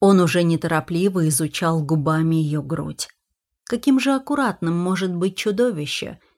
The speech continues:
нежным и мягким, едва прикусывая тонкую кожу, вылизывая ее. Мидраэль занялся животом.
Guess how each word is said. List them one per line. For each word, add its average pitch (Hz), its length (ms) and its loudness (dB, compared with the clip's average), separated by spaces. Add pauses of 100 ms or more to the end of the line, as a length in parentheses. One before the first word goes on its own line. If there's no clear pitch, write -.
нежным 165 680 0
и 175 60 0
мягким, 180 680 -4 (360)
едва 254 400 0
прикусывая 175 760 -2
тонкую 170 540 0
кожу, 170 600 -4 (140)
вылизывая 151 840 0
ее. 143 520 -8 (1160)
Мидраэль 196 600 4
занялся 202 560 0
животом. 226 760 -4